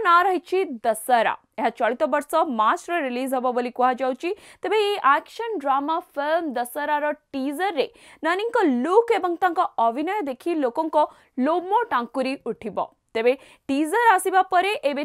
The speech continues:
ଟ୍ରେଲରକୁ ଖୁବ୍ ଉତ୍ସାହର ସହିତ ଅପେକ୍ଷା କରିଛନ୍ତି ଦର୍ଶକ। ଏହି ଫିଲ୍ମର କାହାଣୀ, ଆକ୍ସନ, ନାନୀଙ୍କ ଡାଏଲଗ ଓ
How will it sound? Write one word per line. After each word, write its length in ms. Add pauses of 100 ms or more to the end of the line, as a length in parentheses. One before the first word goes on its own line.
(120)
ଟ୍ରେଲରକୁ 520 (160)
ଖୁବ୍ 320
ଉତ୍ସାହର 440 (140)
ସହିତ 260 (300)
ଅପେକ୍ଷା 460
କରିଛନ୍ତି 560 (360)
ଦର୍ଶକ। 380 (220)
ଏହି 140
ଫିଲ୍ମର 460 (120)
କାହାଣୀ, 400 (520)
ଆକ୍ସନ, 400 (120)
ନାନୀଙ୍କ 400 (240)
ଡାଏଲଗ 520
ଓ 80